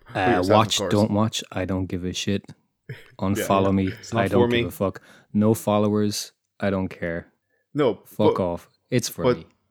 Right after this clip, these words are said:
Speaker 1: but, um, no, you're dead right. Uh, but no, I like, I watch your videos. I'm supportive. But, um,
Speaker 2: Thank you, Kevin.
Speaker 1: yes, but, um, but no, I thought your hair looked great in that video. I thought it was very cool looking.
Speaker 2: Thank you.
Speaker 1: Yes, you're welcome.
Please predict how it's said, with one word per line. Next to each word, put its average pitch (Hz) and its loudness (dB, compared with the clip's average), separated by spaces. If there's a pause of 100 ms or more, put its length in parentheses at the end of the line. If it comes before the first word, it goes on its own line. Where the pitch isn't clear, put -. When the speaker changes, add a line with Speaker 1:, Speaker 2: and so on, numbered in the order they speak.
(440)
Speaker 1:
but, 123 -2
um, 113 -4
no, 226 0
you're 160 4
dead 180 0
right. 160 0 (300)
Uh, 107 0 (840)
but 349 -2
no, 285 6
I 277 10
like, 294 6
I 254 4
watch 320 0
your 139 0
videos. 113 0
I'm 165 -6
supportive. 117 -4 (220)
But, 147 6
um, 143 2
Speaker 2:
Thank 131 -2
you, 95 -8
Kevin. 85 -10 (280)
Speaker 1:
yes, 165 -2
but, 139 -4
um, 127 0 (200)
but 185 0
no, 196 6
I 151 6
thought 185 2
your 139 2
hair 139 4
looked 139 4
great 196 0
in 131 0
that 101 0
video. 104 0 (260)
I - -20
thought 131 -6
it - -2
was 120 -6
very 147 -4
cool 107 -8
looking. 104 -6
Speaker 2:
Thank - -2
you. 92 -4 (580)
Speaker 1:
Yes, 147 -14
you're 139 -6
welcome. 101 -8